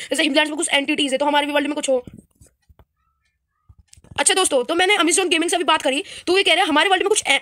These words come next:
entities है, जैसे होगा लाली और हो-, और हुला लाली, इस type की कुछ entities है। <laughs> तो, तो दोस्तों, मुझे इनके नाम सुन के बहुत हंसी आ रही है। तो दोस्तों, ये कह रहे हैं कि वो बहुत ही powerful entities है और एक, एक और entity है Killwish, जो इनका boss है।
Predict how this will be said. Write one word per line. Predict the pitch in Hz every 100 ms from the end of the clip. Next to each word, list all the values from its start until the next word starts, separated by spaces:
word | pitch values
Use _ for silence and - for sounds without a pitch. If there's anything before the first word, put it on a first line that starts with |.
| -
entities | 285 294 302 233
है, | 214
जैसे | - 247
होगा | 277 285 294
लाली | 330 294 320 - -
और | 294
हो-, | 302 - 285 254 349
और | 330 - - - 285
हुला | 294
लाली, | 320 285 302 - -
इस | 302
type | 320
की | 339
कुछ | 427
entities | - 269 240 208
है। | 202
<laughs> | - -
तो, | - 302
तो | 349 320
दोस्तों, | 330 - 381 - -
मुझे | 320
इनके | 339 370
नाम | 311
सुन | 320 330
के |
बहुत | 311 294
हंसी | 294
आ | 269
रही | 214 202
है। | - _ - - - - 302
तो |
दोस्तों, | 370 427 480 -
ये | 285 349
कह |
रहे | 311
हैं | 294
कि | 415
वो | 359
बहुत | 294
ही | 349
powerful | 311 311
entities | 294 294 285 302
है |
और | 359 311
एक, | 277 311 -
एक | 294 320
और |
entity | 320 294 247
है | 339
Killwish, | 330 262 208 - - -
जो | 320
इनका | 339
boss | 285 247
है। | 214